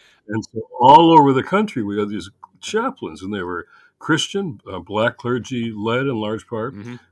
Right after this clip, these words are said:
Speaker 1: but also Jewish rabbis joined and imams joined. And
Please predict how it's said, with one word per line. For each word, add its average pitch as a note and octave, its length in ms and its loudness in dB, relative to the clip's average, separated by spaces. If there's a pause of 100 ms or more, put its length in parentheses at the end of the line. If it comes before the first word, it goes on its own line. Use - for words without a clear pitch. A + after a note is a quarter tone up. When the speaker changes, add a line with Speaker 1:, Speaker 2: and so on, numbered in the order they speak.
Speaker 1:
but A2 100 -2
also A#2+ 380 0
Jewish G2 440 -8
rabbis A2+ 640 0
joined F2+ 420 -18 (120)
and F#2 240 -10 (100)
imams F#2 640 -4
joined. F2 420 -18
And F2 200 -16